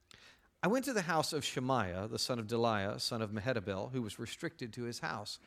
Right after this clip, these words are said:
He said, "Let us meet at the house of God inside the temple." By the way, that's how he spoke. I don't know if you know that. "Inside the temple. Let's shut the temple doors 'cause they're coming to kill you. They're coming to kill you tonight." But I said,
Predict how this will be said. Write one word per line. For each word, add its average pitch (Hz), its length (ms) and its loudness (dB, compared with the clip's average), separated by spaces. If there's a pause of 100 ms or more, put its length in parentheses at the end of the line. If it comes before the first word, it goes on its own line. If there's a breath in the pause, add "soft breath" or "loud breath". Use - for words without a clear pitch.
(380 soft breath)
He 226 220 0
said, 120 480 4 (600 soft breath)
"Let 143 220 -4
us 180 240 -2
meet 135 340 -6 (240 soft breath)
at 117 140 -6
the - 60 -10
house - 340 -2
of 127 160 -8
God 120 380 -6
inside 120 560 -6
the 104 80 -10
temple." 123 340 -6 (160 loud breath)
By - 140 -4
the 139 80 -2
way, 120 80 -2
that's 117 180 -4
how 127 160 -8
he 104 80 -6
spoke. 110 400 -4
I 107 60 -8
don't 107 100 -8
know 104 60 -8
if 92 100 -12
you 95 60 -14
know 98 160 -10
that. 92 160 -10 (180 loud breath)
"Inside 165 400 4
the 127 80 -4
temple. 151 460 0 (400 loud breath)
Let's 180 180 4
shut 208 320 2
the 214 100 0
temple 180 340 0
doors 160 300 6
'cause 143 140 -2
they're 143 100 -4
coming 175 280 -2
to 127 80 -4
kill 220 180 -4
you. 185 80 -4
They're 190 120 -4
coming 302 340 4
to 254 80 2
kill 294 240 -2
you 254 140 -4
tonight." 269 580 8 (1080 soft breath)
But 160 80 4
I 143 80 6
said, 139 220 -4